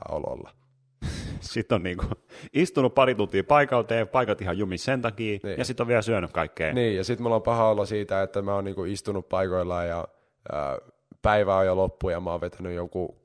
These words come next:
Speaker 1: kolmetuhatta kaloria kahden tunnin sisään, jo-, jotain niitä ihme,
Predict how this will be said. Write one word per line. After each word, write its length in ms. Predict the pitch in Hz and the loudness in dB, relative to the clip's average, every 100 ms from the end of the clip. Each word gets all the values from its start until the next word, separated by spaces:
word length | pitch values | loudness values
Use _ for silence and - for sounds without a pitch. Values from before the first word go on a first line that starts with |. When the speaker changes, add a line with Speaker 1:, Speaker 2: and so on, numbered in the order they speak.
| _ | _
Speaker 1:
kolmetuhatta 760 | - 107 98 98 90 95 - - | -2 -2 0 -6 -2 -4 -4 -6
kaloria 580 | 95 90 87 85 82 85 _ | -2 -2 -2 -4 -8 -10 _
kahden 240 | - 95 90 | -4 -2 -2
tunnin 300 | 98 85 85 | -4 -8 -10
sisään, 420 | 80 80 87 80 - _ _ | -10 -8 -6 -6 -10 _ _
jo-, 200 | 92 90 76 | -6 -6 -4
jotain 300 | 87 87 87 | -4 -4 -4
niitä 260 | 87 87 | -4 -2
ihme, 360 | 90 92 90 | -2 -2 -4